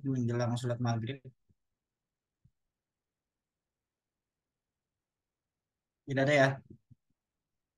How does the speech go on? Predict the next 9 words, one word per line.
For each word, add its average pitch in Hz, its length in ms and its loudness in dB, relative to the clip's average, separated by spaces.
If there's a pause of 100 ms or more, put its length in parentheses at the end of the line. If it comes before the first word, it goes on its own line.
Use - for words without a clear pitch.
(160)
Oke, 143 240 0
baik, 151 320 4
Mas 139 160 0
Fadwil, 139 400 6
silakan 135 480 2
ditutup 127 480 -2
untuk 123 640 -2
presentasi 123 400 -4
makalahnya. 120 480 -2